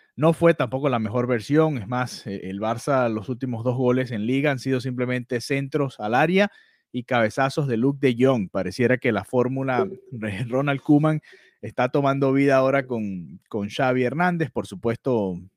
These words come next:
eh, dentro del funcionamiento táctico del equipo podemos ver muchas otras cosas diferentes a como las planteaba Koeman en su momento, pero la realidad es que a la hora de hacer goles, de marcar la diferencia, el Barcelona sufre y,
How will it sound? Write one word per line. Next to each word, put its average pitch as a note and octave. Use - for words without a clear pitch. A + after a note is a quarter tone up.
eh, F2+
dentro F#2
del F#2+
funcionamiento A2
táctico B2
del G2+
equipo A2+
podemos A2
ver A#2
muchas A#2
otras A2
cosas A#2
diferentes A2+
a G#2
como G2
las E2+
planteaba A2
Koeman A2
en G#2
su A2+
momento, D3+
pero D3
la C3+
realidad A2
es C3+
que -
a B2+
la A#2+
hora C#3+
de C#3
hacer C#3
goles, C3
de G#2+
marcar G#2+
la D3+
diferencia, C#3
el A#2+
Barcelona G#2
sufre F#3
y, F2+